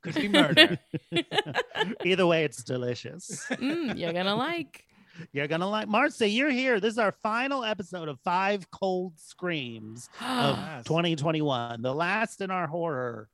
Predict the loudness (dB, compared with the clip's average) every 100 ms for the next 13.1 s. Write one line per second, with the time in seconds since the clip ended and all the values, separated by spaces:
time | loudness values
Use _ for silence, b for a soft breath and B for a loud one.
0 | _ _ _ -4 -2 0 0 0 0 -2
1 | -4 -6 -6 -6 -4 -4 -4 -2 -2 2
2 | 2 2 2 4 4 4 2 -2 -10 -10
3 | -2 0 4 4 4 2 0 -6 -4 -2
4 | -2 -2 -6 -6 -6 -8 -10 -10 -6 -2
5 | -2 0 0 0 0 -4 -4 -4 -4 -2
6 | -2 0 -4 -6 -6 -4 -4 -2 -2 -2
7 | -4 -4 -6 -8 -12 -14 -16 b b _
8 | 4 6 6 4 2 2 2 0 -6 -12
9 | -14 -14 -2 4 6 6 4 2 0 -2
10 | -2 -4 -4 -4 -6 -6 -10 -12 -12 -6
11 | -6 -6 -4 -4 -2 -2 -2 -4 -6 -6
12 | -4 -6 -10 -16 -20 -14 -4 -2 -2 -4
13 | -16